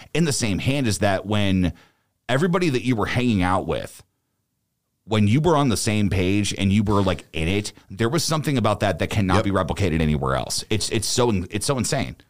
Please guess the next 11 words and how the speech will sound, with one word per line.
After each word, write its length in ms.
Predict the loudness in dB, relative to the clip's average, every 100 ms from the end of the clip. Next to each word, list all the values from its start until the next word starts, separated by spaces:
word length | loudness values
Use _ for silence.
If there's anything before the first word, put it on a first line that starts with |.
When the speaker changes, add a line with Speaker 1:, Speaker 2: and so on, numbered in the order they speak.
| -10 0
Speaker 2:
Do 80 | 4
you 80 |
know, 260 | 6 6 4
the, 240 | 4 2 0 -14 _ -2
the, 200 | -2 2
I 60 | 2
think 280 | 2 0 -4
friendships 720 | 0 2 2 4 2 2 0
were 240 | 4 4 4
a 80 | 2
lot 400 | 2 2 2